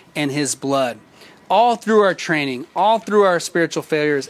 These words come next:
as we are learning and as we are growing, and as we are striving and as we are changing and as we are being transformed, Jesus is with us. Amen? He's the source of eternal salvation for those who obey him. Let's pray for communion. God, thank you for this time to remember Jesus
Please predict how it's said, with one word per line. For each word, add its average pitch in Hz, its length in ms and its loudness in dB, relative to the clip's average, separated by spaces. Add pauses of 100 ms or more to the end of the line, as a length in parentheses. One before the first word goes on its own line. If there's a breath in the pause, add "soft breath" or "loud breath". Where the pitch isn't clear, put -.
as 220 260 -2
we 226 140 -2
are 214 80 2
learning 196 460 0
and 165 80 -4
as 208 260 -2
we 214 80 -2
are 202 100 0
growing, 170 460 0
and 165 80 -2
as 190 180 -2
we 220 120 0
are 208 80 2
striving 190 680 -2
and 170 80 -2
as 190 160 -4
we 220 80 0
are 202 100 0
changing 196 520 -2
and 170 100 -2
as 180 80 -6
we 214 100 -2
are 214 80 0
being 214 200 -6
transformed, 214 720 -2 (340 loud breath)
Jesus 170 480 -4
is 160 380 -2
with 143 280 -4
us. - 380 -12
Amen? 165 240 -4
He's 160 260 -6
the 151 80 -8
source 151 360 -4
of 143 180 -10
eternal 147 380 -8
salvation 131 720 -8 (360 loud breath)
for - 120 -10
those 135 240 -2
who 135 100 -4
obey 123 300 -8
him. 113 200 -10 (380 loud breath)
Let's 160 120 -4
pray 196 180 0
for 165 160 -8
communion. 143 480 -8 (1500 loud breath)
God, 190 220 0
thank 226 220 -4
you 214 80 -4
for 214 120 -2
this 202 180 -2
time 202 240 0
to 190 60 -2
remember 202 320 0
Jesus 190 800 -2